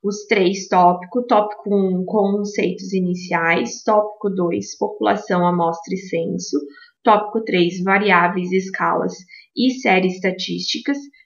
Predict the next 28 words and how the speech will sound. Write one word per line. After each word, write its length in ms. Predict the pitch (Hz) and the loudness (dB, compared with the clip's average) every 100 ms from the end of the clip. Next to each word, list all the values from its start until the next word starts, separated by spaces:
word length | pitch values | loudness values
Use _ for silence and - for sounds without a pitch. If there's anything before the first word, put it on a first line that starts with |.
| _ - | _ 0
e 440 | 233 233 247 - 269 | 6 8 6 4 0
nós 220 | 254 233 | 2 4
vamos 280 | 220 226 - | 2 0 0
também 420 | 320 247 190 202 | 2 2 0 -2
falar 560 | - 220 185 185 220 | -2 2 4 4 2
da 240 | 196 - 311 | 0 2 4
unidade 560 | 294 247 220 180 170 170 | 4 2 2 2 0 0
dois, 580 | 180 202 233 - - - 226 | 4 6 6 4 -4 -6 -4
o 100 | 226 | -2
tópico 500 | 214 185 - - 240 | 2 0 0 -6 -4
dois, 400 | 208 226 226 - - - - - - | 4 4 4 -2 -12 -20 -20 -20 0
que 100 | 247 | 2
é 80 | |
sobre 400 | 233 220 208 202 | 2 0 0 2
os 100 | 254 247 | 0 2
gráficos, 760 | 175 - - - _ - - - | 2 2 -4 -16 _ -20 -18 -10
né? 100 | - | -10
Então, 340 | 247 277 285 - - - | -6 -4 -4 -6 -20 -6
nós 200 | 226 226 | 0 2
vamos 240 | 233 233 - | 4 2 0
colocar 420 | 233 214 226 214 | 0 0 0 -4
aqui 300 | 208 208 202 | -4 -10 -6
todas 440 | 254 254 302 269 233 | 0 0 2 2 0
as 160 | 233 | -4
partes 360 | - 190 196 - | 0 -2 -2 -6
teóricas 600 | 196 180 190 175 - 233 | 0 2 2 0 -2 -4
e 100 | 240 | 0
deixar 520 | 240 247 - 226 202 | 4 4 4 2 2